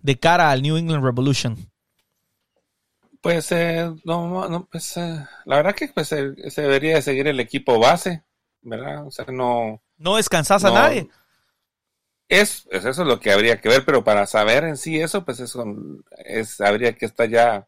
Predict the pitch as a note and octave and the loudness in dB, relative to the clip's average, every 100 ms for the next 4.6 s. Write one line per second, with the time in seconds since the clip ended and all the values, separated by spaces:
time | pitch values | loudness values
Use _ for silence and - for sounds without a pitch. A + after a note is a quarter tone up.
0 | _ G#2+ A2+ G2 A#2 B2 A2 G2+ G2+ B2 | _ -6 -4 2 2 2 -2 -2 0 -2
1 | B2 A2 G2 F3+ B2 F3 - F#3+ F#3 G3 | -2 -2 -2 -4 -4 -6 -6 -6 0 2
2 | G3+ G3 F3 F3+ C#3 G2+ - G#3+ D#3 D#3+ | 2 0 0 0 0 0 0 0 -2 -4
3 | D#3+ - - G3+ - F3 D3+ C3+ D#3+ E3+ | -6 -6 -4 -6 -4 -4 -4 -6 -10 -12
4 | - D#3 G#2+ G#2 A#2 | -4 2 4 6 6